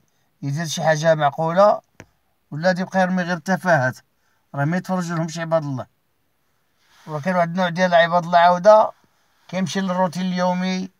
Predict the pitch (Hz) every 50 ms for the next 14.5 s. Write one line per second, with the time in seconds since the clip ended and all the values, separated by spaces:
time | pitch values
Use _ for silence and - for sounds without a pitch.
0 | _ _ _ _ _ _ _ _ _ _ _ - 180 170 175 180 180 180 147 -
1 | 185 180 156 165 185 160 175 180 160 131 165 151 131 - 170 180 170 160 135 135
2 | 127 127 - _ _ _ _ _ _ _ _ _ _ _ _ _ _ _ _ _
3 | _ _ _ _ _ _ _ _ _ _ _ _ _ _ _ _ _ 147 151 175
4 | 190 185 - 196 196 202 208 196 175 190 202 196 196 190 185 190 208 220 226 220
5 | 247 - _ _ _ _ _ _ _ - - 170 175 185 208 196 - 208 196 202
6 | 202 170 139 - 196 190 190 190 190 180 147 139 190 220 226 226 226 262 269 _
7 | _ _ _ _ _ _ _ _ _ _ _ _ _ _ _ 196 185 185 190 190
8 | 185 185 185 185 180 175 175 175 175 170 170 170 170 170 170 170 165 170 170 175
9 | 165 175 180 185 185 196 190 190 185 185 165 156 147 185 214 226 226 233 220 -
10 | _ _ _ _ _ _ _ _ - 185 185 - - 196 196 196 196 190 190 185
11 | 190 190 190 190 185 180 180 185 175 170 175 180 - _ _ _ _ _ _ -
12 | 156 151 180 196 151 - 196 196 196 190 185 185 196 196 185 180 - - - -
13 | 165 180 190 202 202 196 - - 190 190 175 - 190 190 190 180 165 170 180 170
14 | 165 170 156 139 151 156 143 127 120